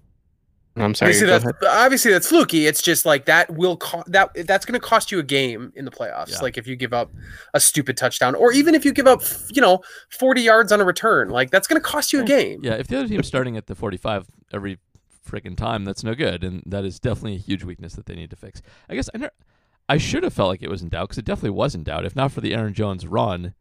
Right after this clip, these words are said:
Speaker 3: um, I think the Eagles maybe pushed them a little bit more. But, uh, I, I guess my faith in the Eagles sucking never really gave up here. So,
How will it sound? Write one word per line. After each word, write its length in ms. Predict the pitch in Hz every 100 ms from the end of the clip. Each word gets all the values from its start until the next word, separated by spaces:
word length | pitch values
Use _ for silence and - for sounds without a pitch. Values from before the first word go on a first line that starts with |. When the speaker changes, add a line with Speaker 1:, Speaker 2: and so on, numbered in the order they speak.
| _
Speaker 3:
um, 280 | 92 90 85
I 60 | -
think 260 | 104 95
the 260 | 98 92 90 -
Eagles 340 | 95 101 92
maybe 600 | 92 87 95 104 85 120 196 156 _ _ -
pushed 240 | 139 -
them 120 | 101
a 60 | 95
little 200 | 95 90
bit 160 | 85
more. 380 | 71 85 87 113 - _ _ _ -
But, 280 | 110 98 101
uh, 200 | 92 90 -
I, 260 | 120 - 120 131 _
I 120 | 131
guess 320 | 135 135 170 -
my 160 | 117
faith 320 | 104 123 120 104
in 60 |
the 80 | 87
Eagles 260 | 90 85 -
sucking 420 | - 80 80 80
never 180 | 80 82
really 220 | 82 82
gave 240 | 80 80 82
up 180 | 82
here. 260 | - 82 - _ _ _ _
So, 260 | 101 98